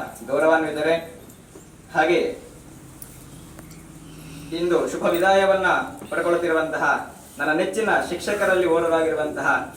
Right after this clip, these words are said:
ಕೃಷ್ಣಮೂರ್ತಿ ಗುರುಗಳೇ, ನಮ್ಮ ಈ ಕಾರ್ಯಕ್ರಮಕ್ಕೆ ಸಾಕ್ಷಿಯಾಗಿ ಹೃದಯಕ್ಕೆ ಹತ್ತಿರವಾಗಿರುವಂತಹ ನನ್ನ ಊರಿನ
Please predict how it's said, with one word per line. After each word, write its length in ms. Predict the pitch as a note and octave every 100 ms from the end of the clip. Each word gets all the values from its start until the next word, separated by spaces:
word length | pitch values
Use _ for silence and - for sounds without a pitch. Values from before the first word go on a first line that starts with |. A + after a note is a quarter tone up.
| -
ಕೃಷ್ಣಮೂರ್ತಿ 520 | D#3 - F3 - - C3+
ಗುರುಗಳೇ, 640 | C3+ C3 - - - - - - - - - - - -
ನಮ್ಮ 200 | D#3+ G3+
ಈ 120 | A3
ಕಾರ್ಯಕ್ರಮಕ್ಕೆ 920 | G3+ F#3 G3+ G#3 G3+ F#3+ F3 - - - - -
ಸಾಕ್ಷಿಯಾಗಿ 640 | E3+ F3 - F#3+ F3+ F3 F#3 F#3+ - - - -
ಹೃದಯಕ್ಕೆ 480 | - A3 A3+ A3 F#3+
ಹತ್ತಿರವಾಗಿರುವಂತಹ 960 | - G#3+ G#3 G3+ F#3+ F#3+ F#3 F#3 E3
ನನ್ನ 160 | D#3+ F#3+
ಊರಿನ 280 | G3 F#3+